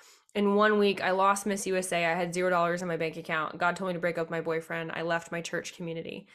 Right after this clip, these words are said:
And, uh, God told me to fast social media for two weeks. So, like, literally, I went dark. This is November twenty twenty. It was election week. So that was chaos during Miss U S A. Stupidest thing ever. No offense to anybody, but, like, should have canceled it.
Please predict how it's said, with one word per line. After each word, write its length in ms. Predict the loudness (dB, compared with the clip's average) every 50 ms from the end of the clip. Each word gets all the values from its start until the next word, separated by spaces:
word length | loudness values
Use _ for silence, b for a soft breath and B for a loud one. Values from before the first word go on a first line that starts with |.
| B B B B B B
And, 540 | -4 -2 0 0 0 -2 -4 -4 -6 -8 -12 -18 _ _
uh, 220 | -2 -2 0 0 0
God 240 | 0 0 0 0 0
told 160 | -4 -4 -4
me 60 | -4
to 60 | -6
fast 340 | -4 0 0 0 0 0 -4
social 260 | -6 -8 -8 -8 -8
media 260 | -6 -6 -6 -6 -8
for 140 | -8 -10 -12
two 180 | -12 -12 -10 -10
weeks. 360 | -12 -12 -12 -12 -12 -12 -12 -14 _
So, 220 | -8 -4 -2 0 2
like, 240 | 2 0 -2 -2 -4
literally, 360 | -2 -2 0 0 0 2 2
I 120 | 2 2
went 260 | 2 2 0 -2 -2
dark. 320 | 0 2 2 2 0 -2 -6
This 180 | -8 -8 -8
is 120 | -8 -8 -6
November 340 | -6 -4 -4 -4 -4 -6 -8
twenty 260 | -8 -8 -10 -10 -10
twenty. 440 | -8 -8 -8 -6 -6 -8 -12 -14 b b b b b b
It 60 | b
was 120 | 0 0 2
election 440 | 2 0 0 0 -2 -4 -6 -4 -4
week. 340 | -4 -4 -6 -8 -12 -20 _ _ _ _ _ _ _ _
So 160 | -6 -2 0
that 200 | 2 2 2 2
was 120 | 0 -2 -2
chaos 540 | -2 -2 -2 0 0 -2 -2 -4 -6 -12 -12 -12 -2 2
during 440 | 4 4 6 4 2 0 -2 -2
Miss 220 | -4 -4 -4 -2 -2
U 80 | -2
S 140 | -2 -2 -2
A. 140 | -4 -4 -4
Stupidest 540 | -6 -4 -4 -4 -4 -2 -4 -6 -6 -8 -8
thing 140 | -10 -8 -8
ever. 240 | -8 -6 -6 -6
No 160 | -6 -6 -6 -6
offense 300 | -6 -8 -8 -10 -8 -8
to 80 | -8
anybody, 360 | -6 -6 -4 -4 -4 -4 -4
but, 140 | -6 -6 -4
like, 300 | -4 -4 -4 -6 -10 -14
should 220 | -6 -2 0 0 0
have 100 | 0 -4
canceled 360 | -8 -14 -14 -14 -12 -10 -10
it. 120 | -10 -10